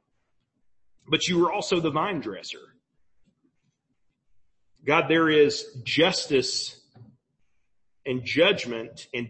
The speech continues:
discipline, God, that is good and right and as, is part of your character, God, that will be dealt out. And yet, God, in your mercy, the vine dresser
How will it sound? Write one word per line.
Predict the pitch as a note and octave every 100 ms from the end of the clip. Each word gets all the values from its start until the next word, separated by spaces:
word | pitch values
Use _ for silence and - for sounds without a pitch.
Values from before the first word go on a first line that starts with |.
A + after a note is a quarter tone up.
| -
discipline, | E3 F3 D#3+ - A2+ G2+ G#2 - _ _ _ - - _ -
God, | C#3+
that | C3+
is | B2+ G#2+
good | - D#3+ F3+
and | C3 A2
right | C3+ E3 D3 -
and | B2+
as, | B2+ C3 - B2 -
is | B2
part | - E3 D#3
of | B2
your | B2
character, | - D#3 D3 - G2+ F#2 _ _ _ _ _ _ _ _ _ _ _ _
God, | C3+ C#3
that | C#3
will | C#3 C3
be | B2+ D#3 E3 A#2 -
dealt | C#3 D3 - C3
out. | D#3+ A2+ - - - _ _ -
And | C3 C#3
yet, | E3+ F#3+ C#3+ - - - _ _ _
God, | C3 C3 C#3+
in | C#3+
your | C#3+ C3+ C3+
mercy, | C3 C#3 C3 - G#2+ G2 G2 _ _ _ _ _ _ -
the | A#2
vine | - C3 F#3+ D3+
dresser | A#2+ A2+ G#2 - A2+ A2+